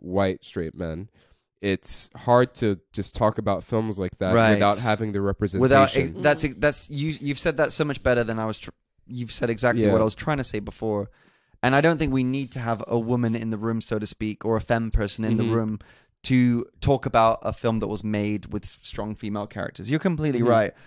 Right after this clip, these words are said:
Speaker 2: But when it comes to, yeah, L G B T Q or
Speaker 1: Yeah.
Speaker 2: female gaze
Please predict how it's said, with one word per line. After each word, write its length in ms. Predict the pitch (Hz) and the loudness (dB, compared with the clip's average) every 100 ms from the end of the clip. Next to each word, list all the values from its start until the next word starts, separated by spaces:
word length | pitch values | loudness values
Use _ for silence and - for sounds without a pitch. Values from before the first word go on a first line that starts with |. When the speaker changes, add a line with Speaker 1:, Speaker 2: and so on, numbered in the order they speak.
| _ _ | _ _
Speaker 2:
But 80 | 139 | 0
when 80 | 151 | 2
it 40 | |
comes 260 | 143 165 156 | 2 0 2
to, 120 | 139 | 2
yeah, 140 | 135 127 | 4 4
L 180 | 131 127 | 4 2
G 180 | 131 117 | 2 -4
B 160 | 117 | -4
T 200 | 107 113 | -6 -8
Q 480 | 95 - 151 151 151 | -6 0 2 2 0
or 320 | 104 110 107 - - | -2 -2 -2 -6 -6
Speaker 1:
Yeah. 340 | 110 104 95 - _ | 0 0 0 -6 _
Speaker 2:
female 340 | - 127 120 113 | 0 4 4 4
gaze 580 | 139 135 131 131 - | 4 6 4 2 -2